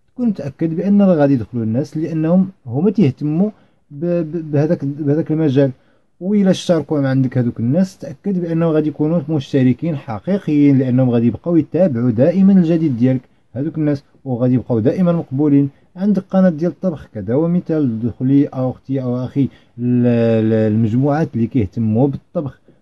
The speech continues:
وبقى كتصيفط الفيديوهات ديالك، وما تعمرك توقف أو لا تحبس من أنك تحاول تشهر القناة ديالك بأكبر عدد ممكن،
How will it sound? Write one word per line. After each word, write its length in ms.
وبقى 760
كتصيفط 480
الفيديوهات 420
ديالك، 340
وما 380
تعمرك 600
توقف 460
أو 200
لا 140
تحبس 440
من 160
أنك 320
تحاول 460
تشهر 480
القناة 360
ديالك 440
بأكبر 540
عدد 320
ممكن، 460